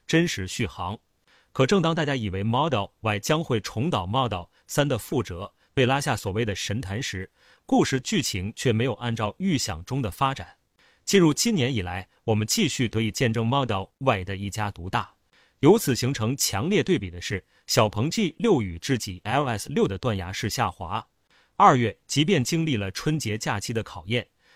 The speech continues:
Model Y 零售销量仍达到两万两千五百三十七辆。反观小鹏G六与智己L S六，却只剩可怜的一千一百六十一辆与一千四百九十一辆。面对上述结果，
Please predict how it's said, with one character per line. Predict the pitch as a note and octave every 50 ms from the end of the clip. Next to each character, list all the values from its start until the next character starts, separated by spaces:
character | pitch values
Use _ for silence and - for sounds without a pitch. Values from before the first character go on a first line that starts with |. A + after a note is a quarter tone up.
| _ _
Model | C#3+ F3 G3+ F#3 D3 A2+ - -
Y | - A#2 A2+ G#2
零 | G#2 G2+ G2+ C#3
售 | D#3 - D3 A#2+ G#2+
销 | - - D3+ D#3
量 | E3+ F#3 A#2 - _ _
仍 | _ - G#2+ C3
达 | A2+ A2
到 | A2 A#2+ G#2+ - G#2+
两 | G2+ F#2+ E2+ F2
万 | G2 C3+ D#3 C3 G#2+ G2+
两 | G2 D#2+ E2+
千 | - - A#2 A2 A2+
五 | A2+ G2+ B2+
百 | D#3 - G2 E2+ F2+
三 | - - A#2+
十 | A#2+ - A2
七 | - - - G3
辆。 | D#3+ C3+ - - _ _ _ _ _ _ _ _ _
反 | _ - B2+ C3
观 | C#3 E3+ G3
小 | F#3+ - A2+ G2
鹏 | - - F#2+ G2 B2 C#3+
G | - G3+ F3 C3+ - -
六 | E3+ A#3+ A3 D3+
与 | A2+ G2 F2+
智 | F2 - - E3 A#2+
己 | - G#2 F2+ E2
L | G2 G#2 B2+ B2
S | A2 G2+ - -
六， | B2+ D#3+ G#3+ - - _ _ _ _ _ _
却 | - - E3+ D3
只 | - - F#2+
剩 | F2+ - D#3 C#3+ B2
可 | - - F#2+
怜 | F#2 F#2
的 | G2 G#2 G2+
一 | - C#3 B2
千 | - - - C3 C#3 D3
一 | - F3 F3+
百 | C#3 F#2+ E2+ E2+
六 | F#2 A#2+ B2
十 | G#2 - A#2
一 | B2 D3+
辆 | E3 F3+ B2+ G2+ - _ _
与 | _ G#2 G2 G2+ G2
一 | - C#3 B2
千 | - - D3 C#3+ D#3
四 | D#3+ - - G#3
百 | C3+ A2 G2 A2
九 | A#2+ - D#2+ D2+
十 | - - G#2+
一 | A2+ C3
辆。 | C#3 A#2 F#2+ - _ _ _ _ _ _ _ _ _ -
面 | E3 F#3 D#3+
对 | E3+ D#3+ D3
上 | - - G#3+ F3+ D3
述 | - C3+
结 | A#2 - G#2 G#2+
果， | - - F2+ E2+ -